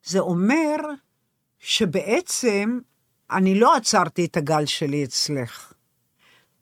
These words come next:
הוא חזר אליי, כי אני לא בהולד.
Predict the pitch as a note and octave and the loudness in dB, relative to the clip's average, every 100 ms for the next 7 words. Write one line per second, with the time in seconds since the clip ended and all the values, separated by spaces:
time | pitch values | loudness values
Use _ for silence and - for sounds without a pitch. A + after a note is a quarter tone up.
0 | - F#3+ - G#3 G#3 B3 B3 E3 A2+ F#2+ | -10 -8 0 0 2 2 0 -2 -4 -8
1 | A2 _ _ _ _ _ _ - F3 F3 | -12 _ _ _ _ _ _ -4 -2 -2
2 | F3+ G#3+ G#3 F3+ B2 B2 | -2 -2 -2 -4 -4 -6